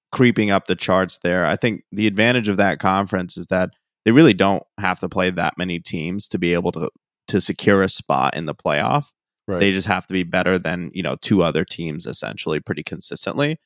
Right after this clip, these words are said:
Speaker 1: So
Speaker 2: Mm-hmm.
Speaker 1: unless they all trade losses, one of those teams, you know,
Speaker 2: <coughs>
Speaker 1: and Utah already had that loss against Florida, one of those teams, probably U S C, can find its way into the playoff.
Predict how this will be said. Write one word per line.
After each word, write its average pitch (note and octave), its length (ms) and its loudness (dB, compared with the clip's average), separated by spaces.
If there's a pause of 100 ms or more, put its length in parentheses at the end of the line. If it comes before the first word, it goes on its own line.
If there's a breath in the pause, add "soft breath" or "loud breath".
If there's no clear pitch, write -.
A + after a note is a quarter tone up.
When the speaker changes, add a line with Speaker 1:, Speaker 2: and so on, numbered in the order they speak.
(280)
Speaker 1:
So G2 100 0
Speaker 2:
Mm-hmm. A2 60 6
Speaker 1:
unless C3 240 2
they A2+ 220 4
all G2 240 8
trade F2+ 520 0
losses, C3 680 -2 (300)
one A2 260 4
of G2 160 0
those F#2 320 2
teams, F2 640 -6 (100)
you F2+ 100 -6
know, D2+ 120 -4 (140)
Speaker 2:
<coughs> - 100 -20
Speaker 1:
and G2 160 -4
Utah G2 240 0
already F#2 200 2
had F2+ 180 -2
that D#2+ 140 2
loss D2 180 -2
against D2 240 -10
Florida, G2 420 4 (460)
one A2+ 220 4
of G#2 80 4
those G2+ 200 4
teams, F2+ 420 -4 (200)
probably G2 300 2
U F2+ 140 0
S F2 120 -4
C, G#2 400 4
can G#2 180 -2
find G2 300 0
its F2+ 160 -4
way F#2+ 160 -2
into - 140 -8
the F#2 100 -6
playoff. G2 460 -4